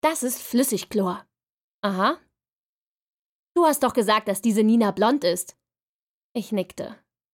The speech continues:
„Bleichen muss man da nichts mehr.“ Flocke warf mir einen bedeutungsschwangeren Blick zu. „Aber wenn man Chlor in einer bestimmten Dosierung, und ich meine eine, die vom Fachmann, also mir, erstellt wurde, auf blonde Haare gibt, dann?“ „Dann was?“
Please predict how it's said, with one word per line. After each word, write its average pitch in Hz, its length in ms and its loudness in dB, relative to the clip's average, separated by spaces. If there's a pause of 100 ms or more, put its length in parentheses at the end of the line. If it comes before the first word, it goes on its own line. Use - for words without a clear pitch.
(400)
„Bleichen 240 400 2
muss 233 180 0
man 269 140 4
da 185 120 4
nichts 180 280 -4
mehr.“ 185 280 -4 (1080)
Flocke 254 320 0
warf 175 180 -2
mir 190 120 0
einen 180 120 0
bedeutungsschwangeren 185 1000 -2
Blick 190 280 -6
zu. - 220 -10 (680)
„Aber 202 260 2
wenn 285 120 4
man 320 160 2
Chlor 277 240 2
in 226 80 2
einer 190 240 0
bestimmten 247 480 0
Dosierung, 220 680 4
und 220 120 0
ich 175 120 -4
meine 208 340 0
eine, 226 240 2
die 190 100 -2
vom 170 200 -4
Fachmann, 233 440 0
also 180 260 -4
mir, 277 220 4
erstellt 190 460 0
wurde, 240 280 2 (420)
auf 208 200 -2
blonde 302 360 2
Haare 285 280 4
gibt, 202 380 -2
dann?“ 220 260 4 (680)
„Dann 320 260 4
was?“ 339 400 0